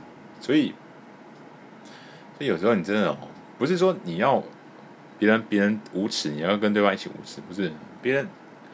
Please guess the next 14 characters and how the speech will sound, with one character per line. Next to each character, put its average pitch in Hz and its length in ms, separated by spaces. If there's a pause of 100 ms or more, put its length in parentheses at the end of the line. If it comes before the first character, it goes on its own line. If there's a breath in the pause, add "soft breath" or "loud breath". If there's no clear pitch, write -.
(560 loud breath)
呃， 71 420 (100)
别 127 140
人 135 180 (1160)
太 127 240 (320)
越 143 160
low 117 320 (200)
啊， 139 160 (220)
你 82 100
就 113 120
要 135 100
走 78 240
得 76 80
越 104 180
high 95 440